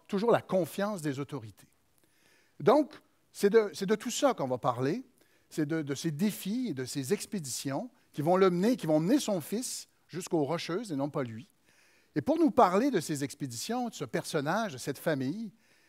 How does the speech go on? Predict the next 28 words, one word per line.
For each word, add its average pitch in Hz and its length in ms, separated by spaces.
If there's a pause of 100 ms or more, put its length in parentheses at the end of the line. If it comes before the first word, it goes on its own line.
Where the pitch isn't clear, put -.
(140)
eh 131 80
bien, 170 220
évidemment, 151 400
on 170 80
a 143 40
invité, 143 540
on, 127 140 (160)
on 147 160
a 185 40
invité 185 360
quelqu'un 165 340
que 151 80
vous 139 100
connaissez 151 400
bien, 160 220
que 151 80
vous 131 220
appréciez 135 440
sûrement 156 380
beaucoup. 135 320 (520)
C'est 170 120
probablement 185 500
l'anthropologue 156 800
le 120 100
plus 156 200
connu 180 380
du 139 120
Québec. - 480